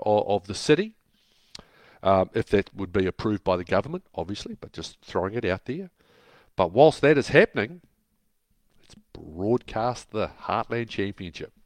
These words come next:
Let's get the crews out. Let's get stuck into it. That would be awesome. Mid Canterbury, South Canterbury, West Coast Buller, hello. Hodowhenua Kapiti versus Whanganui, that's week one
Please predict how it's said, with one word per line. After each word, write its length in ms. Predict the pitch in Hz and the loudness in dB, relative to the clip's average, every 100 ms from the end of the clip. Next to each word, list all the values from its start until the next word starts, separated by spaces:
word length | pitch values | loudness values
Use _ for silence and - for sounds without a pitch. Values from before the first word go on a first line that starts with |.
| _ _ | _ _
Let's 180 | _ - - | _ -20 -10
get 160 | - | -10
the 80 | - - _ _ | -10 -18 _ _
crews 440 | - 160 185 160 | 4 6 6 8
out. 300 | 156 220 269 - _ _ - _ _ _ _ _ | 8 10 8 2 _ _ -20 _ _ _ _ _
Let's 300 | - 120 226 | 2 6 6
get 180 | - 233 | 4 0
stuck 320 | - 226 214 | 4 8 8
into 280 | 190 185 165 | 8 6 4
it. 100 | 71 - _ _ _ _ _ _ _ _ 101 | 0 -4 _ _ _ _ _ _ _ _ 6
That 220 | 151 165 | 8 8
would 160 | 156 139 | 6 6
be 180 | 143 143 | 4 6
awesome. 400 | 156 143 - - - _ _ _ - _ _ _ _ - | 4 4 2 -6 -14 _ _ _ -20 _ _ _ _ -10
Mid 80 | |
Canterbury, 260 | 104 113 104 | 0 2 2
South 240 | - 110 | 0 0
Canterbury, 300 | - 107 98 | 0 -4 -4
West 220 | 101 101 - | -6 -6 -4
Coast 180 | 101 - | -6 -4
Buller, 220 | 104 104 98 | 0 0 0
hello. 680 | - 127 117 104 98 98 101 - | 2 4 4 6 4 2 -2 -4
Hodowhenua 400 | 107 120 110 - | -2 -2 -2 0
Kapiti 380 | - 120 - | 4 4 4
versus 280 | 107 107 110 | 0 -2 0
Whanganui, 420 | 104 113 107 113 | 0 2 2 2
that's 220 | 110 117 - | 2 0 -2
week 220 | 110 - | -4 2
one 340 | 123 123 123 | 6 6 4